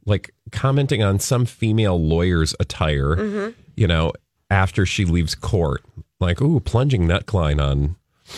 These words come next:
Speaker 1: you
Speaker 2: Okay,
Speaker 1: know.
Speaker 2: stick a pin in that. Keep going, though. Remember that you just said a lawyer. Go on.
Speaker 1: Okay. Here's another headline from, uh, oh, look, and it's Aaron Sylvia. Maybe I need to take up my truck with Aaron Sylvia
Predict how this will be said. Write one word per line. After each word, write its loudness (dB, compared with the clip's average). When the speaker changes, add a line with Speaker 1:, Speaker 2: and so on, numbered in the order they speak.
Speaker 1:
you 2
Speaker 2:
Okay, 2
Speaker 1:
know. 2
Speaker 2:
stick 0
a 0
pin 0
in 2
that. 0
Keep -2
going, 2
though. -2
Remember 4
that 0
you 2
just 0
said 2
a 0
lawyer. 2
Go 0
on. -2
Speaker 1:
Okay. 0
Here's 2
another 2
headline 2
from, 0
uh, 0
oh, 4
look, 0
and 2
it's -2
Aaron 2
Sylvia. 0
Maybe 2
I 0
need 0
to 2
take 0
up -2
my 0
truck -2
with 0
Aaron 2
Sylvia 0